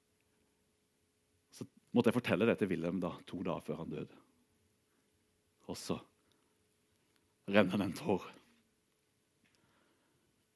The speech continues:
For det er jo det han har levd for hele livet. Det å se at Gud berører noen nye mennesker.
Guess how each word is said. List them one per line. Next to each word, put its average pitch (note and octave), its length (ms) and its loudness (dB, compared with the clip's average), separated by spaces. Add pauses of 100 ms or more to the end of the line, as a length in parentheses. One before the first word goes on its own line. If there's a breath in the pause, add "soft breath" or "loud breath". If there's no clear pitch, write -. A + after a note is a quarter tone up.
(840)
For A2+ 80 2
det G2+ 80 6
er B2 60 6
jo A2+ 80 0
det A#2+ 180 2
han G2+ 160 0
har G#2 80 2
levd F2+ 240 2
for G2 160 -4
hele F#2 240 0
livet. F2 400 -4 (1200)
Det G2+ 80 -4
å G2 80 -4
se - 400 2 (800)
at A2 180 -8
Gud E2+ 240 -4
berører E2+ 400 -2
noen A2 160 0
nye G2 160 0
mennesker. G#2 460 -8